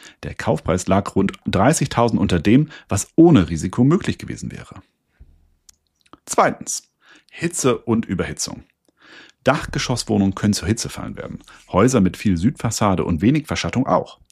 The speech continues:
Zukunftsresilient ist hier Dämmung, gute Verschattung, Fensterqualität und ein sinnvoller Grundriss. Kommen wir nun zum dritten Punkt,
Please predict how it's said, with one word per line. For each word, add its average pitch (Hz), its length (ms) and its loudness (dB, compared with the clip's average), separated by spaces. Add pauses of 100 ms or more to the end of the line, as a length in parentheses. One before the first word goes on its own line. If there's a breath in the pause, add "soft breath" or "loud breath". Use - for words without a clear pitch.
(500 loud breath)
Zukunftsresilient 104 880 0
ist - 200 -10
hier 98 260 0 (280 soft breath)
Dämmung, 131 380 2 (340)
gute 190 240 -2
Verschattung, 113 540 0 (220 soft breath)
Fensterqualität 85 1000 -4
und - 280 -8
ein 90 140 0
sinnvoller 90 420 0
Grundriss. - 580 -8 (920 soft breath)
Kommen 110 160 2
wir 110 40 6
nun 113 140 6
zum 104 160 4
dritten 135 320 2
Punkt, 190 300 -2